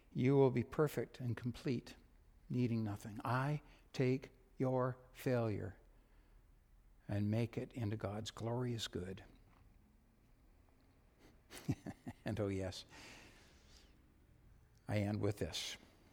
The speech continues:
For I know the plans I have for you, declares the Lord.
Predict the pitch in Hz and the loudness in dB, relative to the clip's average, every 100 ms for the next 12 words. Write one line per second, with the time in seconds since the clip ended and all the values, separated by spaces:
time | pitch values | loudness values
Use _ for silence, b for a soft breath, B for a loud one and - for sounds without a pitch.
0 | b b b b - - - - - - | b b b b -20 -20 -20 -20 -20 -20
1 | - - - - - - - 160 135 131 | -20 -20 -20 -20 -20 -20 -4 4 8 10
2 | 131 156 196 - - 202 214 139 90 - | 8 8 4 2 -2 2 2 2 0 -4
3 | - - - 120 117 117 - 180 180 - | -8 -12 -6 2 4 4 0 0 0 -2
4 | 123 104 95 92 87 - - - - - | -2 0 0 -2 -6 -16 -20 -20 -20 -20
5 | - - - - - - 120 - - 165 | -20 -20 -20 -20 -20 -6 -6 -4 -2 2
6 | 190 156 - 143 151 185 147 98 92 | 2 2 0 0 2 2 2 2 0